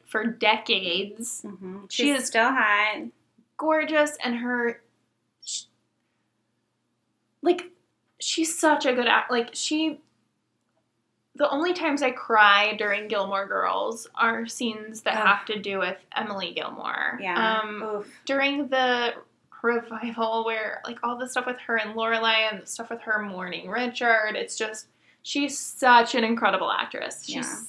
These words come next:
Speaker 1: such an incredible actress.
Speaker 2: She, that, like, in the
Speaker 1: <sighs>
Speaker 2: revival, th-, like, Emily's storyline is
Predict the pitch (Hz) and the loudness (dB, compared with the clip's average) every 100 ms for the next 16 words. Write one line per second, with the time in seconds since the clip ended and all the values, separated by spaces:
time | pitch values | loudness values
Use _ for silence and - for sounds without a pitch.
0 | - 311 285 285 - 262 247 226 208 196 | -6 -2 0 -2 -2 0 0 -2 2 4
1 | 180 - - - - - 277 - 254 269 | 2 0 -6 -6 -4 2 2 6 6 8
2 | 294 - - 240 233 - - _ _ 240 | 6 2 0 4 4 0 -16 _ _ 2
3 | 247 262 262 254 240 208 202 196 190 190 | 4 4 6 6 6 4 4 2 4 2
4 | 175 - - - - - 202 - - 208 | 0 -4 -14 -20 -20 -18 -12 -12 -12 0
5 | 226 208 - 220 226 226 220 - 190 190 | 2 4 4 4 2 0 -4 -2 0 0
6 | 185 180 170 170 | 0 0 -2 -4